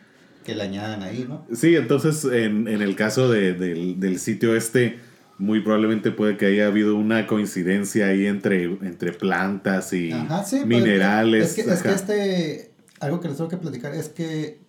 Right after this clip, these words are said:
Speaker 1: este lago no tenía salidas al mar, no tenía salida de, de, del agua, pues,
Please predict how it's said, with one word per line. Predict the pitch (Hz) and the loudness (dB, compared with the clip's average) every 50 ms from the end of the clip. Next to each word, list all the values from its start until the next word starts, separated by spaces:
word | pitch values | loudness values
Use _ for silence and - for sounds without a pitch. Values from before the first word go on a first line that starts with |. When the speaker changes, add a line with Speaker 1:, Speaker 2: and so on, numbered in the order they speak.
| _ _ - | _ _ -12
Speaker 1:
este | - 147 139 135 - - - 175 160 | -10 -8 -8 -8 -8 -4 -4 -4 -2
lago | 156 151 156 170 175 185 185 180 - - - - _ _ - | -2 -2 -2 0 0 -2 -4 -4 -8 -12 -20 -20 _ _ -6
no | 135 135 135 | -4 -4 -2
tenía | 143 139 147 151 | -2 -2 -2 -2
salidas | 147 - 120 117 123 135 139 135 131 | -4 -4 -6 -4 -4 -4 -4 -6 -6
al | 113 113 | -8 -6
mar, | 120 123 120 - 127 | -6 -6 -6 -6 -6
no | 131 123 | -6 -6
tenía | - 139 143 147 | -4 -4 -4 -4
salida | - 147 120 117 123 139 147 147 | -6 -6 -6 -4 -4 -2 -2 -2
de, | 135 123 - | -4 -6 -8
de, | - 117 117 117 | -10 -8 -8 -8
del | 117 110 107 110 | -8 -6 -6 -4
agua, | 131 139 131 123 120 | -4 -4 -4 -6 -10
pues, | - 107 - | -14 -18 -20